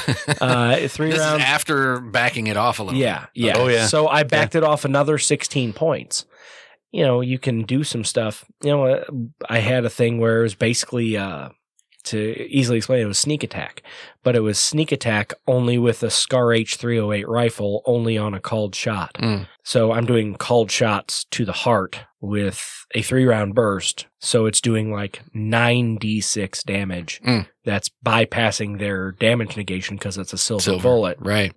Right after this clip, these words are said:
Speaker 1: Be-, and you can do stuff like that
Speaker 3: Oh,
Speaker 1: in
Speaker 3: yeah.
Speaker 1: Champions. And as I, you know, it's like, listen, I want everybody to have fun.
Speaker 2: Mm-hmm.
Speaker 1: You know, I don't need you to throw an entire pack of werewolves <laughs> at the party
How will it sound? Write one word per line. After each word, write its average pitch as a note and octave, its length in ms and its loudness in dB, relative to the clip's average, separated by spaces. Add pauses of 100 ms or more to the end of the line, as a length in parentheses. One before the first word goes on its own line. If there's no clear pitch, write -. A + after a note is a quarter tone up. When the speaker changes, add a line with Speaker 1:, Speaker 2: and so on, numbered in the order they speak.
Speaker 1:
Be-, D3 160 -4
and C#3 160 0
you C3+ 100 0
can D#3 160 -2
do B3 140 -2
stuff C3+ 240 -2
like G#2+ 120 -4
that G#2 120 -2
Speaker 3:
Oh, C#3 80 2
Speaker 1:
in D#3 60 2
Speaker 3:
yeah. D#3+ 80 2
Speaker 1:
Champions. B2+ 500 -6
And C3 500 2
as A#2+ 380 0 (120)
I, A2 140 0
you B2 120 2
know, A#2+ 80 0
it's - 120 -4
like, A2+ 160 -2
listen, G#2+ 340 0 (560)
I D3 40 0
want F3+ 180 6
everybody C#3+ 220 6
to B2 60 2
have G#2 100 -2
fun. A2 520 0
Speaker 2:
Mm-hmm. A2 200 2
Speaker 1:
You G2+ 60 2
know, A2 180 -2
I B2 140 0
don't C3 260 2
need B2 260 -2
you A#2 140 -2
to A#2 100 -4
throw B2+ 640 2
an A#2 80 -4
entire A#2 320 -2
pack A2 260 -2
of A2+ 60 -8
werewolves A2+ 460 0
<laughs> G#2+ 60 -2
at - 80 -12
the - 80 -12
party A#2+ 600 2